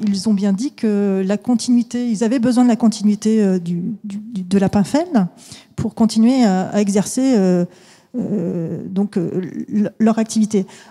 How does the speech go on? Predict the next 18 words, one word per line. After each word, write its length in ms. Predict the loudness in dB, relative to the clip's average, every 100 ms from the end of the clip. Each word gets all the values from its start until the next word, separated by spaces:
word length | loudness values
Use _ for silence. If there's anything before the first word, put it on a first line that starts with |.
| 2
Alors, 440 | 2 2 -4 -16 -20 -20 -20 _ _
bon, 280 | 0 0 0 -6
euh, 60 | -12 -14 -16 _ _ -2
Paola 280 | 2 4 4
Vigano 360 | 4 4 4
l'a 160 | 4 2
dit, 200 | 0 2
hein, 80 | 4
il 80 | 4
y 40 |
a 40 | 4
une 260 | 4 2
complexité 720 | 0 0 2 2 -4 -4 -2
sur 160 | 0 0
ce 80 | -2
front 140 | -2
de 80 | 0
Pamfeld. 440 | 2 2 0 0